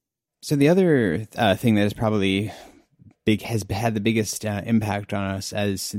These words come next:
that Kate was introduced in twenty seventeen would probably be the, uh, big App Store refresh, redesign, um, relayout, whatever, whatever you wanna call it. And the,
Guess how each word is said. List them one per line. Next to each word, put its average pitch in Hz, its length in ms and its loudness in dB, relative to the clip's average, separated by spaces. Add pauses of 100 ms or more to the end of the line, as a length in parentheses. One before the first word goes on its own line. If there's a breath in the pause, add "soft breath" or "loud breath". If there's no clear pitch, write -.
that 101 160 -8
Kate 107 160 -2
was 104 140 -2
introduced 95 380 -4
in 101 40 -4
twenty 95 240 -6
seventeen 98 560 -6
would 101 160 -12
probably 123 420 0
be 113 300 2
the, 104 460 -2 (440 soft breath)
uh, 101 100 -4
big 101 300 2
App 98 200 -6
Store 95 260 0
refresh, 98 600 -2
redesign, 98 1000 0 (560 soft breath)
um, 92 480 -8
relayout, 92 680 0
whatever, 98 300 2
whatever 101 300 2
you 98 120 2
wanna 90 160 -2
call 92 300 0
it. 90 100 0
And 95 280 0
the, 95 140 -4